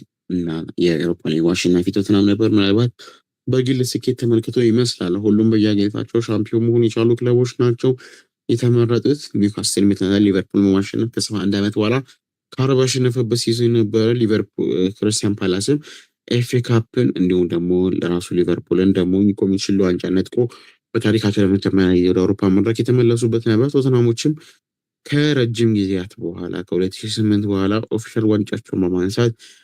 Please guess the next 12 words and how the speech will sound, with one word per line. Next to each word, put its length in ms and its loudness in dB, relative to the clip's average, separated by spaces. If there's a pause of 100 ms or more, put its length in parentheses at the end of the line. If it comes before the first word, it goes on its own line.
(200)
እነሱም 420 -2
በተመሳሳይ 600 -2 (160)
ደካማ 400 -4
የውድድር 340 -4
ዓመት 240 0
ያሳለፉም 560 -2
በአቋራጭ 640 0 (580)
ቻምፒዮንስ 460 0
ሊግ 180 0
የገቡበት 540 -2
ሁኔታ 300 -2 (140)
ነው 120 -6